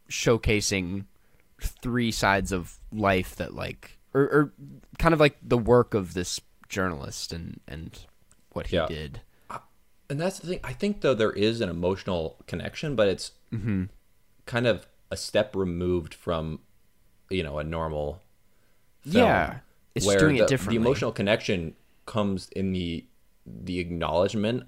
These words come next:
Speaker 2: of what we're watching, and it's more of,
Speaker 1: Yeah.
Speaker 2: like, an emotional connection to the idea that someone made a film this way.
Speaker 1: Yeah,
Speaker 2: So it's more of,
Speaker 1: yeah.
Speaker 2: like, an emotional connection to Wes Anderson's concept for the film,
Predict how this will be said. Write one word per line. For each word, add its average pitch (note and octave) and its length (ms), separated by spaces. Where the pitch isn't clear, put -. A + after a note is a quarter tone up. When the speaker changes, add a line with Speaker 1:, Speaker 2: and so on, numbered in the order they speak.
Speaker 2:
of F2 220
what F2 260
we're E2 100
watching, F2 600
and G#2 80
it's - 120
more A#2 200
of, G2+ 100
Speaker 1:
Yeah. G#2+ 60
Speaker 2:
like, F#2 300
an G#2 100
emotional F#2+ 320
connection F2+ 480
to F2 360
the F#2+ 240
idea F2 460
that F#2 140
someone F2+ 280
made E2+ 120
a D2+ 60
film E2 380
this - 240
way. A1+ 280
Speaker 1:
Yeah, B2 520
Speaker 2:
So - 160
it's G2 100
more G#2 160
of, - 60
Speaker 1:
yeah. - 20
Speaker 2:
like, A2 80
an G2+ 60
emotional G2+ 240
connection F2+ 300
to E2 60
Wes F2 220
Anderson's E2+ 720
concept - 480
for F2 160
the - 100
film, F2 540